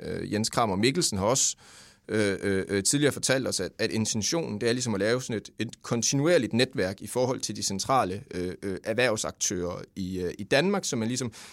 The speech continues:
kan vende verdenssituationen med dem, og også få input, øh, og så videre. Vi har så talt med, øh, med, med Christoph Hovmann, øh, Ellersgaard, der, der er lektor ved, ved,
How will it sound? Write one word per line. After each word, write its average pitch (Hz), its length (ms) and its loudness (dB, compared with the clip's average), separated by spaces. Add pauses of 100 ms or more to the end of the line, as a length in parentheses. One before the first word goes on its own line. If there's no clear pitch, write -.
(120)
kan 117 120 0
vende 160 340 4 (140)
verdenssituationen 131 720 2
med 101 80 0
dem, 143 280 2
og 120 140 4
også 135 140 0
få 123 120 -4
input, 131 460 0 (100)
øh, 101 320 -2
og 110 80 -4
så 117 100 -2
videre. 123 280 2 (680)
Vi 135 80 2
har 135 60 4
så 151 80 2
talt 175 360 4
med, 104 220 0
øh, 98 220 0
med, 107 140 0 (100)
med 110 160 0
Christoph 143 360 0
Hovmann, 117 480 0
øh, 101 280 -2
Ellersgaard, 110 600 -2
der, 101 160 2
der - 140 -2
er 107 40 4
lektor 127 340 0
ved, 101 220 -4
ved, 95 380 -4